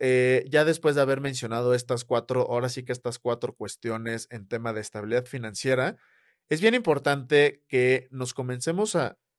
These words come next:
eh, nos comencemos a generar una serie de hábitos que a final de cuentas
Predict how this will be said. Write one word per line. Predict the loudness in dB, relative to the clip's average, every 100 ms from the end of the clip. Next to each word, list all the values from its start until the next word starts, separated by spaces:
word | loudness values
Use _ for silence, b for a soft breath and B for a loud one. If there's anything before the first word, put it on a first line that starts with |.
| _ _ _ _ _ _ _ _ 2
eh, | 4 4 2 0
nos | -2
comencemos | -2 -2 -2 0 0
a | -2
generar | -4 -2 0 0
una | -2 -6
serie | -2 0 2
de | 2
hábitos | 2 0 -2 -2
que | -2
a | -8
final | -6 -4
de | -4
cuentas | 0 -2 -2 -6 -6 -6